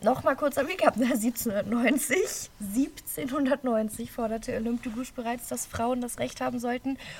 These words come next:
unabhängig vom Manne Besitz zu haben und diesen zu teilen. Und eben in einer Ehe auch eine Form von Gleichberechtigung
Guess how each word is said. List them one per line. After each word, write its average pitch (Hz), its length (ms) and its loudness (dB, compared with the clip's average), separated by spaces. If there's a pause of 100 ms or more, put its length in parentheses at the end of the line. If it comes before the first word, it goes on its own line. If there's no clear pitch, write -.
(180)
unabhängig 208 520 2
vom 220 160 0
Manne 226 240 2
Besitz 226 500 -4
zu 254 120 0
haben 220 260 2
und 190 180 0
diesen 190 260 0
zu - 140 -10
teilen. 170 580 4 (580)
Und 185 300 -2
eben 190 200 -2
in 202 300 -2
einer 208 340 0
Ehe 294 320 2
auch 180 380 0
eine 190 100 -6
Form 180 300 -6
von 180 420 -2 (120)
Gleichberechtigung 170 840 -6